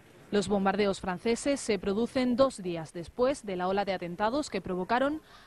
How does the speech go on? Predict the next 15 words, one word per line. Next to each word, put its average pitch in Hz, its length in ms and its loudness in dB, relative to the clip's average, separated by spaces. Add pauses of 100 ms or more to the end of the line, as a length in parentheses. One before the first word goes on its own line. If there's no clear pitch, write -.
al 170 220 -4
menos 330 480 0 (160)
ciento 226 340 2
veintinueve 180 500 -4
muertos 180 380 -6
en 185 140 -4
París, 202 480 0 (400)
mientras 233 560 0
las 180 240 -4
autoridades 202 720 0
continúan 226 800 0
buscando 165 500 -2
a 151 40 -2
los 165 140 -4
responsables. 151 960 -6